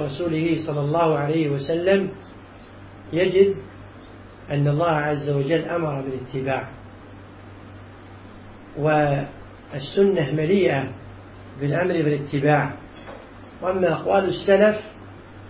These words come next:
فأكثر من أن تذكر، فأكثر من أن تحصر، وأشهر من أن تذكر. وحتى لا يكون حديثنا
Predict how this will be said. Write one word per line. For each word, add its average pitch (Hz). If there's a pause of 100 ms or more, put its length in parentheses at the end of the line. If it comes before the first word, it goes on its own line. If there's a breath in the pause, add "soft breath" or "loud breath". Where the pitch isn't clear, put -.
(280)
فأكثر 156
من 165
أن 143 (720)
تذكر، 175 (960)
فأكثر 170
من 170
أن 143
تحصر، 202 (760)
وأشهر 160
من 160
أن 139
تذكر. - (1500)
وحتى 156
لا 202
يكون 170
حديثنا 143